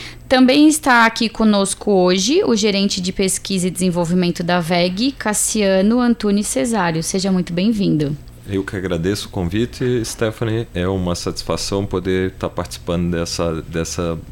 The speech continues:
Speaker 2: bate-papo aqui.
Speaker 1: E conosco ainda o gerente de gestão da inovação tecnológica da veg,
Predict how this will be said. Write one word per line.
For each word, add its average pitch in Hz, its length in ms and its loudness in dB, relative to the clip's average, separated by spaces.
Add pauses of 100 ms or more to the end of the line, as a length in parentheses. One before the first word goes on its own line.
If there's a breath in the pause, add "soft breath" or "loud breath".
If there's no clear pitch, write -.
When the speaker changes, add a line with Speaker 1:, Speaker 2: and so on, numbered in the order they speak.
Speaker 2:
bate-papo - 680 -6
aqui. - 160 -14 (880 loud breath)
Speaker 1:
E 302 160 2
conosco 254 600 0
ainda 233 800 2
o 214 220 2
gerente 208 580 2
de 233 100 -2
gestão 214 440 0
da 185 80 2
inovação 180 520 0
tecnológica 170 920 0
da 190 160 0
veg, 185 520 2